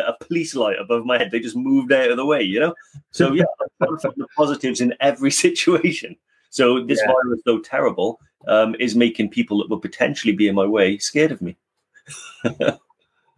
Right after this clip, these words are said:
Speaker 2: It's good though, isn't it? 'Cause you're using that, um, I mean, whatever happens, you know, you're going out for a run. Um, yeah, people shouting at you, you use it as motivation.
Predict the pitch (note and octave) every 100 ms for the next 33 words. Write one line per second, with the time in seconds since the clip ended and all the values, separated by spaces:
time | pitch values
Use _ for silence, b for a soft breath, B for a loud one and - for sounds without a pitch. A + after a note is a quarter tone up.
0 | _ _ _ _ _ _ _ _ - C#3
1 | - F#3+ C3+ C3+ A#2 B2 C3 D3+ D#3 C3
2 | A#2+ A#2 - - A#2 A2+ A2 - - B2+
3 | C3 B2 A2+ B2 A#2+ G#2+ F#2+ - _ _
4 | _ _ - B2 A#2 C3+ B2 G#2 A#2 G#2+
5 | A2 F2+ G2+ _ _ _ _ _ - G#2
6 | G2+ G2+ - A#2 - - A2+ - C3 A#2
7 | G#2+ F#2+ G2+ D#3+ - G3 G3 B2 G#2+ A#2
8 | G2+ A#2+ B2 E2+